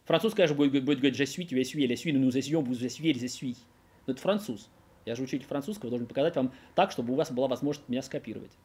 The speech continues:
Ну и французы, соответственно. Подражайте, а, мне, как я им. То есть «je m'essuie, tu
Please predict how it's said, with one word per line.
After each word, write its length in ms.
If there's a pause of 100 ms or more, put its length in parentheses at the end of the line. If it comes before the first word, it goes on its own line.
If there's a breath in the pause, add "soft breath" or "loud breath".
Ну 120
и 60
французы, 380
соответственно. 500
Подражайте, 500 (260 soft breath)
а, 100
мне, 160
как 180
я 80
им. 200
То 100
есть 80 (300 soft breath)
«je 460 (220 loud breath)
m'essuie, 1600 (220)
tu 300